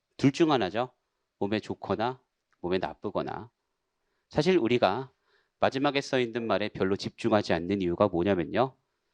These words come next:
앞부분을 조금 읽었으면요. 대충 약이 몸에 좋은 건지 나쁜 건지는 이거 안 봐도 알잖아요.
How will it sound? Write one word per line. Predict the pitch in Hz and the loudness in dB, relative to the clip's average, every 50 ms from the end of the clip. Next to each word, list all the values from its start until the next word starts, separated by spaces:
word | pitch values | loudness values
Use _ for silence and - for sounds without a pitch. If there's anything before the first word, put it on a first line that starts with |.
| _ _ _ _ _ | _ _ _ _ _
앞부분을 | - 95 - - _ 156 160 156 160 156 151 151 147 | -2 -2 -2 -2 _ -4 -2 0 0 0 0 -2 -2
조금 | - 143 135 139 127 | -4 -4 -4 -2 0
읽었으면요. | 127 131 135 147 143 - - 110 98 85 73 78 90 107 110 _ _ _ _ _ _ _ _ _ _ | 0 2 2 0 -2 -2 -4 -4 -4 -4 -2 -4 -6 -6 -6 _ _ _ _ _ _ _ _ _ _
대충 | - 110 101 - - 131 127 117 | -4 -4 -4 -4 -4 -4 -4 -2
약이 | 92 85 90 98 107 | -2 -2 -2 -4 -6
몸에 | 90 90 90 95 | -6 -4 -4 -4
좋은 | - - 101 101 107 110 | -2 0 0 0 0 0
건지 | 104 98 98 98 98 | -2 -2 -4 -2 -4
나쁜 | - 76 - - 98 95 | -4 -4 -2 -4 -4 -2
건지는 | 90 87 85 - 95 117 127 139 135 _ _ _ _ _ _ _ _ _ _ | -2 -4 -4 -4 0 0 0 0 -2 _ _ _ _ _ _ _ _ _ _
이거 | 101 - 101 - - | 0 0 0 0 0
안 | - 85 98 98 95 | -6 -8 -8 -6 -4
봐도 | - 92 92 - 120 | -2 -2 -2 0 -2
알잖아요. | 107 90 80 95 95 87 73 76 92 123 | -2 -2 -2 -4 -4 -4 -4 -6 -8 -8